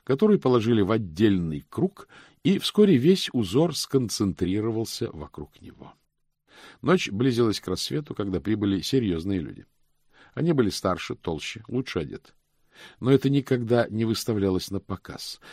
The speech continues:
и передвигались тяжеловесно, наводя на мысли об очень больших деньгах.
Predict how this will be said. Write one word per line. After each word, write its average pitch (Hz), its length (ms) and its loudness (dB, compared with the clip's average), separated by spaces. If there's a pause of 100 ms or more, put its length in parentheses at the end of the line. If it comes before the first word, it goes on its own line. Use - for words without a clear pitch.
(140)
и 113 180 2
передвигались 104 800 4
тяжеловесно, 92 920 0 (300)
наводя 92 360 2
на 85 140 -2
мысли 87 400 -4
об 80 140 -4
очень 80 240 -6
больших 73 380 -8
деньгах. - 580 -16